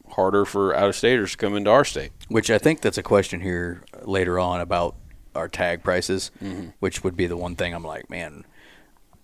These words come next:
Speaker 2: well, we'll get to it, but I'm, I'm not tired of 'em. I just respect our natural resources, respect our state when you come in, and I, I don't have no problems with people coming and enjoying our state. That's what our state,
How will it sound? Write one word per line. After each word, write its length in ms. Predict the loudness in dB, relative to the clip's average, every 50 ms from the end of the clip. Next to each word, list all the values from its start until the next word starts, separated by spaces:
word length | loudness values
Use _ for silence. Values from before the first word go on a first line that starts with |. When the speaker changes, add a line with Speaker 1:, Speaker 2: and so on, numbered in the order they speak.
| _ _ _ -2
Speaker 2:
well, 160 | 0 2 4
we'll 120 | 4 2 2
get 160 | 0 -2 -6
to 80 | -6 -10
it, 100 | -10 -10 -12 -4
but 200 | -2 -2 -2 -2 -8 _ _ -20 _ _ _ _ _ _ _ _ _ _ _ _
I'm, 200 | 4 4 4 2 0 0
I'm 100 | 2 2
not 140 | 2 4
tired 220 | 4 6 6 6 4
of 100 | 2 2
'em. 220 | 0 -2 -4 -6 -8
I 40 | -2
just 340 | 0 2 2 2 -2 -8 _ _ -2
respect 400 | 0 0 4 4 4 4 6 6
our 160 | 6 6 6
natural 340 | 4 2 2 4 4 4 4
resources, 540 | 4 4 4 4 6 6 6 4 2 0 0
respect 440 | -2 -4 -2 0 0 0 2 2 -2
our 80 | -2
state 220 | 2 2 2 2 2
when 120 | 0 -6
you 60 | -8
come 240 | -4 -2 -2 -2 0
in, 180 | 0 -2 -2 -2
and 140 | -4 -4
I, 140 | -6 -6 -6 -8 -10 -12
I 120 | -8 -6 -4
don't 120 | -2 -2
have 120 | -2 -4 -6
no 120 | -10 -6
problems 380 | -4 -2 -2 -2 -4 -8 -10 -10
with 140 | -10 -10
people 220 | -8 -8 -8 -8 -6
coming 260 | -4 -4 -4 -4 -8
and 100 | -10 -10
enjoying 360 | -8 -6 -6 -6 -6 -6 -8
our 100 | -8 -8
state. 400 | -6 -4 -2 0 0 -2 -4 _ -18
That's 140 | -18 -8
what 100 | -6 -6 -4
our 40 | -4
state, 280 | -2 -2 -2 -2 -2